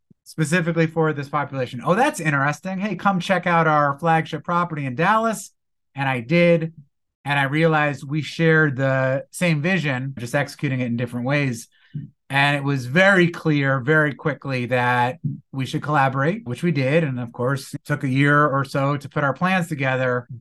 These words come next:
But I believe if we had moved forward with a Latino casino without Ojos Locos, I could tell you, certainly, I can't tell you if it would have been successful or not. I like to think it would have been, but it would not have been as successful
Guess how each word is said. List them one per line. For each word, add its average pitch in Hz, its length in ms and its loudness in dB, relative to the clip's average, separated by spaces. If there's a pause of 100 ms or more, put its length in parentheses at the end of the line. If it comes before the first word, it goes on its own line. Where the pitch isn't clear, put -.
(140)
But 156 300 2
I 170 220 4
believe 175 580 0
if 131 180 -8
we 165 380 0
had 147 720 -2 (320)
moved 202 380 2
forward 214 400 2
with 143 160 -6
a 147 40 -6
Latino 151 460 0
casino 147 360 -4
without 135 300 2
Ojos 202 340 -2
Locos, 226 680 -4
I 165 120 -2
could - 120 0
tell 196 180 4
you, 131 280 2
certainly, 131 760 -4 (640)
I 139 80 -6
can't 226 220 2
tell 185 100 6
you 165 60 8
if 139 80 0
it 156 40 2
would 156 120 4
have 135 60 0
been 135 100 0
successful 196 460 0
or - 20 -4
not. 113 180 -4
I 123 40 -4
like 123 180 -4
to - 60 -16
think 120 200 -2
it 117 80 -4
would 185 160 4
have 147 100 4
been, 123 360 -2 (200)
but 139 120 -4
it 135 40 -4
would 135 160 -4
not 170 380 4 (160)
have 123 220 -4
been 120 460 -2 (400)
as 127 160 -4
successful 123 880 -2